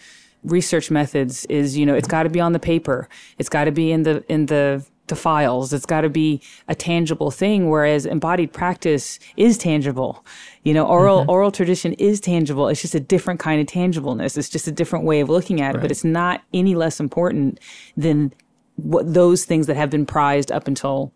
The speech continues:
Speaker 1: you know, recently. And I think that that is, you know, to your point, w-, we have to be involved in our own history of this music because there are extra things that we feel because we're coming from the culture that we're talking about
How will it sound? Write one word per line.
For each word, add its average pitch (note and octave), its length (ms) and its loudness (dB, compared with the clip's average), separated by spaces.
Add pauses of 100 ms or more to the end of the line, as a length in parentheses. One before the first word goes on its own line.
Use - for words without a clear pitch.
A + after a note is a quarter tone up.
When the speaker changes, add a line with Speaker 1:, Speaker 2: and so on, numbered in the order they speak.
(140)
Speaker 1:
you D#3 100 2
know, C3+ 240 0 (380)
recently. D3+ 600 0
And C#3+ 140 0
I D#3 60 2
think E3+ 240 -2
that D3 140 -4
that D3 260 0
is, C#3+ 280 -2 (360)
you E3 100 0
know, D3 140 2
to - 160 -4
your E3 120 2
point, D3+ 380 0
w-, - 300 -10
we E3+ 240 2
have D#3 260 -2
to - 80 -4
be D3+ 140 0
involved C#3 640 0
in D#3 100 0
our C#3 220 0
own D3+ 200 2
history C#3 600 -2 (360)
of D3 200 -2
this D#3+ 180 0
music D3+ 520 0
because C#3 520 -4
there D3+ 180 0
are C#3+ 260 0
extra D#3+ 340 -2
things D3+ 640 0 (300)
that D#3 160 -2
we E3+ 100 2
feel F3+ 440 2
because D3+ 280 -2
we're D3+ 80 0
coming D#3 300 -2
from G3+ 340 0
the D3 240 0 (400)
culture E3 480 0
that - 220 -2
we're D3+ 100 0
talking F#3 460 -4
about C3+ 360 -2